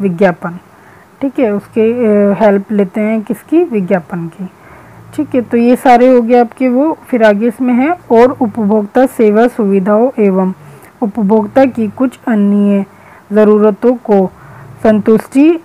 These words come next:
संतुष्ट करने के लिए भारी लाभ, अ, अ, भारी लागत लगाता है। तो ये किसके बारे में बोल रहे हैं? ग-, अ, मतलब निर्माता के बारे में बोल रहे हैं एक तरीके से, कि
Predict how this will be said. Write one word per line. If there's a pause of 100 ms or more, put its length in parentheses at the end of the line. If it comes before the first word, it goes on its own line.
(120)
संतुष्ट
करने
के
लिए (440)
भारी
लाभ,
अ, (580)
अ,
भारी
लागत
लगाता
है। (100)
तो
ये (220)
किसके
बारे
में
बोल
रहे
हैं?
ग-,
अ, (160)
मतलब (1200)
निर्माता
के
बारे
में
बोल
रहे
हैं
एक
तरीके
से,
कि